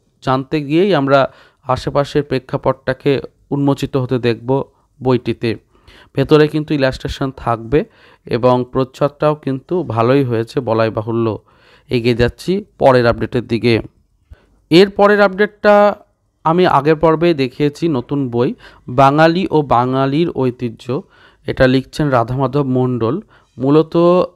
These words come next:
বাংলার যে সমস্ত পূজা পার্বণ এবং ছোটোখাটো যে সমস্ত বিষয় যেগুলোকে আমরা generally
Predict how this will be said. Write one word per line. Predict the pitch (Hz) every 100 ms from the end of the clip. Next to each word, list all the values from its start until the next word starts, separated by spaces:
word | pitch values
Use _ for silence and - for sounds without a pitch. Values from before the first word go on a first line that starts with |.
| _
বাংলার | 117 120 123 135 147 160
যে | 135 143
সমস্ত | - 147 151 - -
পূজা | 151 135 127 127
পার্বণ | 139 135 131 139 143
এবং | - 120 135 139 - - _
ছোটোখাটো | - 165 180 - 170 185 180
যে | 151 160
সমস্ত | 156 165 170 170 -
বিষয় | 175 165 147 135 - 139 120
যেগুলোকে | 123 135 139 147
আমরা | 143 143
generally | 135 135 139 135 139